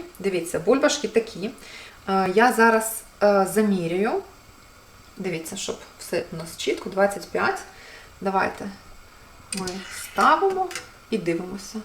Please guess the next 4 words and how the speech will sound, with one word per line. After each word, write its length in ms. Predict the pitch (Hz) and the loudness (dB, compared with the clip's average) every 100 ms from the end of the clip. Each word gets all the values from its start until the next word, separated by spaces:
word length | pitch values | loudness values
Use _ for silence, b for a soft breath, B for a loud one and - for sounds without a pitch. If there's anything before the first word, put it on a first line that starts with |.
| - - | -14 -14
Дивіться. 420 | 196 196 202 - - - - - - - - - - - - - - - - - - - | -10 -10 -12 -18 -20 -20 -20 -20 -20 -20 -20 -20 -20 -20 -20 -20 -20 -20 -20 -20 -20 -10
Сімдесят, 800 | - 240 285 330 330 202 226 - | -2 0 2 2 4 4 4 2
сімдесят 500 | 226 202 196 196 170 | -2 -2 0 -2 -2
два. 500 | 170 185 233 302 | -2 2 4 4